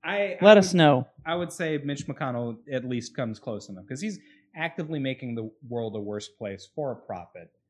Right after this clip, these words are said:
Speaker 1: And
Speaker 2: He's definitively a piece of shit
Speaker 1: and he's good at it.
Speaker 2: and horrible.
Speaker 1: That's my, okay, that's my biggest fear, uh, about, uh, elections in general in the future.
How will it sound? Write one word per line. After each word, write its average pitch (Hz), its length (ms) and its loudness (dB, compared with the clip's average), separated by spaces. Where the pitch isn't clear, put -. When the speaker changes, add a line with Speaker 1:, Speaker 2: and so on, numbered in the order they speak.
Speaker 1:
And 101 480 -8
Speaker 2:
He's 247 180 4
definitively 170 640 2
a 135 40 0
piece 135 280 -2
of 123 120 -10
shit 139 300 0
Speaker 1:
and 131 120 -6
he's 120 160 -8
good 110 260 -10
at 90 160 -14
it. - 20 -2
Speaker 2:
and 139 140 2
horrible. 131 560 0
Speaker 1:
That's 285 200 -2
my, 285 300 -4
okay, 117 380 -10
that's 214 260 -6
my 180 200 -4
biggest 127 420 -8
fear, 92 320 -14
uh, 98 260 -12
about, 127 340 -4
uh, 104 340 -10
elections 139 580 -6
in 107 140 -12
general 98 420 -12
in 92 120 -16
the 92 80 -20
future. 90 500 -20